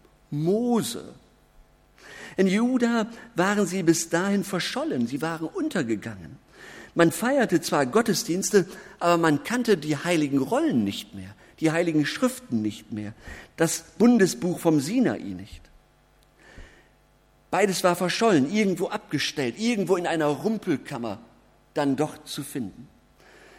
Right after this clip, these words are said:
Für den tä-, äh, täglichen Gebrauch jedenfalls völlig belanglos. Und dann entdeckt man zufällig die Bibel des Alten Testamentes. Josia ist sechsundzwanzig Jahre alt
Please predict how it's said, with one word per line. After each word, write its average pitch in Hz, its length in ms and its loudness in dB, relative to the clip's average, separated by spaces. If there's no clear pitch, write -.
Für 196 120 2
den 170 220 2
tä-, 185 400 0
äh, 139 280 4
täglichen 160 600 0
Gebrauch 110 540 -4
jedenfalls 110 540 -6
völlig 120 360 -6
belanglos. 95 680 -10
Und 139 140 0
dann 233 320 0
entdeckt 147 420 -4
man 160 200 -2
zufällig 139 720 -6
die 117 140 -12
Bibel 131 400 -10
des 113 200 -8
Alten 120 260 -6
Testamentes. 101 800 -14
Josia 165 420 4
ist 165 200 0
sechsundzwanzig 156 680 0
Jahre 110 340 -4
alt 143 300 -12